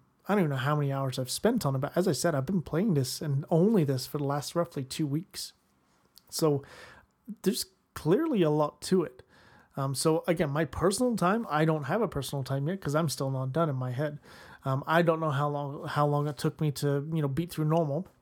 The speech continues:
Maybe, like, ten, twelve hours, if that. Uh, and that's only because I'm blasting through it. I know exactly where, well, maybe not exactly. I know pretty well where to go. Um, I'm not reading the text that they're saying, the voice acting, all that stuff. I'm just, you know, click, click, click, go, go, go.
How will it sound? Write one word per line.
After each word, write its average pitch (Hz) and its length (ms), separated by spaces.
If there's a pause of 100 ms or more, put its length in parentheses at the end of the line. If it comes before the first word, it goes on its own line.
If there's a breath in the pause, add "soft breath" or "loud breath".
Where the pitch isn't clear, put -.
(640)
Maybe, 170 300
like, 139 200 (1400)
ten, 156 440 (280)
twelve 143 280
hours, 170 500
if 165 180
that. 208 200 (420 loud breath)
Uh, 165 140
and 208 100
that's 233 160
only 226 180
because 156 240
I'm 180 180
blasting 139 560
through 127 180
it. 113 60
I 151 100
know 147 160
exactly 143 460
where, 143 160
well, 147 180
maybe 147 240
not 131 160
exactly. 131 380
I 165 80
know 190 100
pretty 226 500
well 156 300
where 143 200
to 139 80
go. 131 460 (580 loud breath)
Um, 139 280
I'm 147 200
not 175 220
reading 160 280
the 151 100
text - 380
that 147 140
they're 139 100
saying, 135 560
the 135 60
voice 151 300
acting, 135 420
all 147 220
that 135 180
stuff. - 280
I'm 151 140
just, - 240
you 143 60
know, 131 80
click, 170 240
click, 151 140
click, 120 180
go, 139 120
go, 131 160
go. 139 240